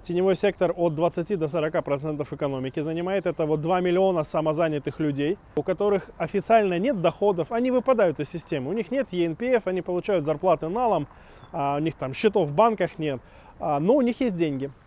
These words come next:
У них есть деньги на покупки. И когда их заставят заполнять декларации, они, скорее всего, их заполнят по нулям. Ну, нет счетов, нет денег, нет ничего. Логично же, как бы он, он и щас так живет.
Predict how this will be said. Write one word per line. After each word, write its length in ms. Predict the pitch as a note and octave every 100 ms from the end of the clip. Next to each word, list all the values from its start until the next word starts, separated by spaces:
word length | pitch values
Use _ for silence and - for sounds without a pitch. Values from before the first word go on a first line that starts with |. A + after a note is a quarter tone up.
| -
У 100 | G#3
них 160 | D#3 E3
есть 160 | F#3+ D#3+
деньги 240 | G#3+ B3+
на 160 | A#3+ A#3
покупки. 540 | G#3+ - C#3+ - A2+ - - -
И 460 | F3 F3+ F3 E3+ -
когда 280 | E3+ A3
их 80 | G#3
заставят 420 | F#3+ - A3 G3+
заполнять 440 | E3+ F#3 G3+ G#3 F#3+
декларации, 680 | F3+ - G3 G3 D4 - F#3+
они, 160 | F3
скорее 280 | C#4 - A#3
всего, 260 | - G3 G#3
их 60 |
заполнят 440 | F3+ F3+ A3 A3+ F#3+
по 200 | - G#3
нулям. 380 | G3+ F#3 C3+ G#2+ - - - -
Ну, 200 | D4+ G#3+
нет 440 | E3 F#3+ A3+ F4
счетов, 400 | - D4 D#4+ C#4+
нет 200 | A#3+ B3+
денег, 360 | F#3+ C4 G#3 -
нет 160 | A3+
ничего. 420 | A3 F#3+ F#3 C#3 G#2+ - - - - - - - - - -
Логично 480 | A#3 A#3 D#4 G3+ C3+
же, 160 | B2 -
как 160 | F3+
бы 120 | E3
он, 160 | G#3+ G#3+
он 200 | A3+ A3+
и 40 |
щас 200 | A3 F#3+
так 200 | - D#3
живет. 280 | D3 D#3 A#2+